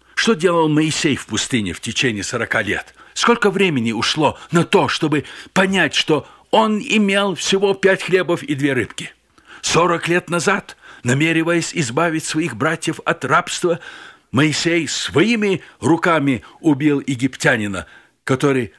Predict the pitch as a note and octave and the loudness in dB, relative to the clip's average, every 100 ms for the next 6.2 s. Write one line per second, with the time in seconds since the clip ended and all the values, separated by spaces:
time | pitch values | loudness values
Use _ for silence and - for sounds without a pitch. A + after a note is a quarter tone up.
0 | _ C3+ A#2+ B2+ A2 G#2+ B2 B2+ G2+ C#2+ | _ -2 0 -2 -2 -2 0 0 0 -2
1 | - - _ _ _ _ _ _ - D3+ | -8 -12 _ _ _ _ _ _ -2 0
2 | G#3+ A3+ G#3+ A3 A3+ F3 F#3 A3 G#3 G#3 | 2 2 0 2 0 0 0 0 0 0
3 | G#3 - G#2+ - D3 C3+ D#3 D3+ C#3 G2+ | 0 -2 -6 -4 -4 2 2 2 0 -2
4 | E2 - _ _ _ _ _ _ _ _ | -8 -12 _ _ _ _ _ _ _ _
5 | - C3+ C#3+ C3 - - A#3+ B3 A#2 - | -2 0 0 -2 -2 0 0 0 -2 -6
6 | - | -12